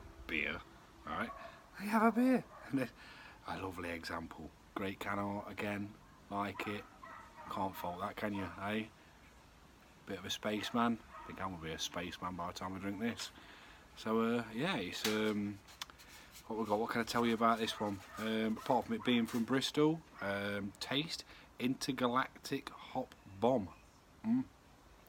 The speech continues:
Boom. Hops, Saaz,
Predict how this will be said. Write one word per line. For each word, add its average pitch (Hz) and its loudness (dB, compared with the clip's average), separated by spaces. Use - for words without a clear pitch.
Boom. 110 2
Hops, - 0
Saaz, 113 4